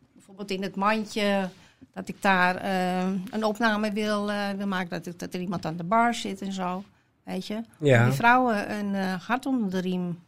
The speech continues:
Speaker 1: te steken van, "Meiden, zorg in ieder geval voor een goede opleiding.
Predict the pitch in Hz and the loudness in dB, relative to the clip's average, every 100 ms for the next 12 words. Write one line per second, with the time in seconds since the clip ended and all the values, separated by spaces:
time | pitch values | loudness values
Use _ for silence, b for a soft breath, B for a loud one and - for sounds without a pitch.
0 | _ - - 180 190 233 247 - 190 196 | _ -12 -6 -6 -4 -6 -8 -8 -6 -6
1 | 196 202 214 233 190 196 - b b b | -8 -4 -2 0 0 -2 -6 b b b
2 | - 269 240 233 233 294 302 - - 214 | 2 4 6 4 0 -2 -2 -4 -4 -2
3 | 220 214 208 233 220 202 254 262 247 240 | -2 -4 -4 -2 -2 -2 -4 0 2 4
4 | 226 226 226 | 2 -2 -4